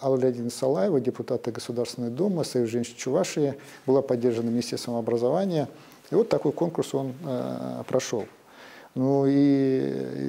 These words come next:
великолепные постановки. А самое главное, э, вот такая искренняя вовлеченность детишек в постановке и желание,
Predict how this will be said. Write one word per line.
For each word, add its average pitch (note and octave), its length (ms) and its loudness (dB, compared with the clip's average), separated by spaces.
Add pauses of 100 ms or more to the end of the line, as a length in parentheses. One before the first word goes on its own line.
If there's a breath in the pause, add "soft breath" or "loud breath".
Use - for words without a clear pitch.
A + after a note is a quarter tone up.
(160)
великолепные A#2+ 1200 0
постановки. B2 680 -4 (100)
А A2+ 500 -12
самое C3+ 500 0
главное, C3 720 0 (240)
э, C3+ 180 0
вот B2 200 -2
такая C#3 380 2 (140)
искренняя C3+ 640 0
вовлеченность C3 1200 0
детишек - 680 -2 (340 loud breath)
в B2 480 2
постановке C#3+ 600 0
и C3+ 200 -2
желание, C3 760 0